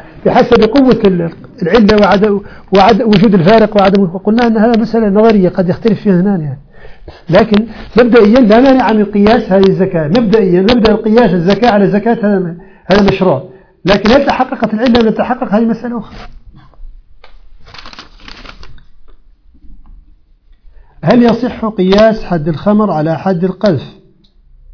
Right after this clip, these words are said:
وإن صح القياس فما وجه الشبه في العلة بينهما وما درجة المناسبة في هذا القياس؟ القياس من، من، من النوع الثاني وهو الملائم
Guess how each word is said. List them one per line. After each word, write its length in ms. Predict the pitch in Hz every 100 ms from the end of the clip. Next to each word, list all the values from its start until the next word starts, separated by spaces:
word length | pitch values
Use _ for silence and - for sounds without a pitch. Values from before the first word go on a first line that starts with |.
| - _ _ _ _ _ -
وإن 120 | 175
صح 300 | - 233 -
القياس 640 | 185 185 180 196 208 -
فما 220 | 175 175
وجه 240 | 190 202 156
الشبه 360 | 151 196 185
في 100 | 135
العلة 320 | 156 175 175 156
بينهما 560 | 156 160 160 156 165 180
وما 240 | 147 156
درجة 320 | 170 165 147 147
المناسبة 560 | 139 156 160 - 151
في 140 | 139 139
هذا 100 | 139
القياس؟ 300 | 143 127 - - - - - - 196
القياس 580 | 240 233 240 285 - 233
من، 320 | 233 226 226 220 190
من، 300 | 202 202 208
من 120 | 208
النوع 340 | 196 226 226
الثاني 520 | 190 - 208 160 180 202 - - - 180
وهو 340 | 165 190 208 -
الملائم 560 | 175 165 151 147 151